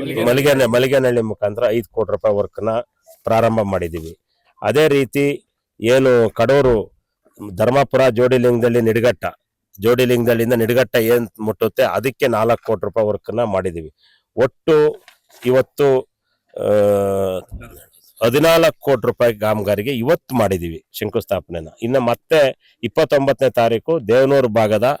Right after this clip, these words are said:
ರಸ್ತೆಗಳಿಗೆ ಗುದ್ದಲಿ ಪೂಜೆ ಮಾಡ್ತೇವೆ, ಅಭಿವೃದ್ಧಿ ಕೆಲಸವನ್ನ ಮಾಡ್ತೇವೆ. ನಾವು ಈ ಸಂದರ್ಭದಲ್ಲಿ ಒಂದು ಮಾತನ್ನ ಹೇಳ್ತೇನೆ, ವಿರೋಧ ಪಕ್ಷದವ್ರು ಇರೋದೇ ವಿರೋಧ ಮಾಡ್ಲಿಕ್ಕಾಗಿ,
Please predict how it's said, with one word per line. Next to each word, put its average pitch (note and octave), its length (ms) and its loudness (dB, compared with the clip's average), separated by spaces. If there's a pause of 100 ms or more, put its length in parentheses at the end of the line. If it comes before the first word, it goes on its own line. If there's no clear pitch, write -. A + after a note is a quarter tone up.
(100)
ರಸ್ತೆಗಳಿಗೆ G2+ 580 -4
ಗುದ್ದಲಿ G#2 500 -8
ಪೂಜೆ G#2 280 -2
ಮಾಡ್ತೇವೆ, F#2 520 -8
ಅಭಿವೃದ್ಧಿ G#2 400 -6
ಕೆಲಸವನ್ನ G2 400 -8
ಮಾಡ್ತೇವೆ. D#2+ 500 -14 (420)
ನಾವು A2 560 -2
ಈ A2 120 -4
ಸಂದರ್ಭದಲ್ಲಿ A2+ 540 -2
ಒಂದು B2 240 -2
ಮಾತನ್ನ G#2+ 340 -4
ಹೇಳ್ತೇನೆ, F2 400 -8 (480)
ವಿರೋಧ C#3 260 0 (100)
ಪಕ್ಷದವ್ರು A#2+ 380 0
ಇರೋದೇ A#2 300 2
ವಿರೋಧ G2 260 -2
ಮಾಡ್ಲಿಕ್ಕಾಗಿ, D#2 680 -8